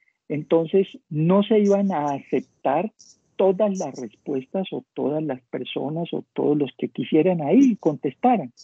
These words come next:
Entonces la conveniencia es lo que le conviene al proyecto de acuerdo con la estratificación que se hizo para que nos den respuesta.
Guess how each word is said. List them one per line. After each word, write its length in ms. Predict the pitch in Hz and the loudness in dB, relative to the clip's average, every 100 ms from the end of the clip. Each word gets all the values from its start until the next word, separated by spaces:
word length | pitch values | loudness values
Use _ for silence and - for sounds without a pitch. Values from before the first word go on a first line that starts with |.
| - _ _ | -20 _ _
Entonces 360 | - - 165 175 | -16 0 2 4
la 180 | 170 147 | 4 2
conveniencia 1000 | - 165 151 135 135 139 151 180 220 202 202 | -2 0 0 2 2 2 -2 -2 0 2 2
es 140 | 208 | 2
lo 180 | 208 196 - | 2 2 2
que 140 | 175 | 2
le 180 | 143 131 | 4 2
conviene 640 | - 131 120 143 156 175 202 | -2 -6 -2 -2 -2 -2 -2
al 140 | 185 | -2
proyecto 720 | - 143 120 123 135 - - - _ _ _ _ _ - | -6 -14 -12 -4 -4 -4 -18 -20 _ _ _ _ _ -2
de 140 | 139 | -2
acuerdo 720 | 123 - 143 135 135 139 156 _ | -2 -2 0 2 0 -2 -4 _
con 320 | - 156 143 | 2 4 4
la 140 | 135 127 | 0 -4
estratificación 1040 | 127 135 127 - 123 131 127 110 127 143 | -4 -4 -4 -6 -6 -6 -8 -6 -6 -4
que 160 | - 151 | -4 -2
se 160 | 196 | 2
hizo 340 | 214 185 156 214 | 4 4 2 -2
para 320 | - 151 123 | -4 -8 -8
que 160 | - 127 | -6 -4
nos 180 | 113 120 | -4 -8
den 200 | 123 127 | -12 -6
respuesta. 720 | 143 - - 226 196 - | -4 -6 2 4 4 0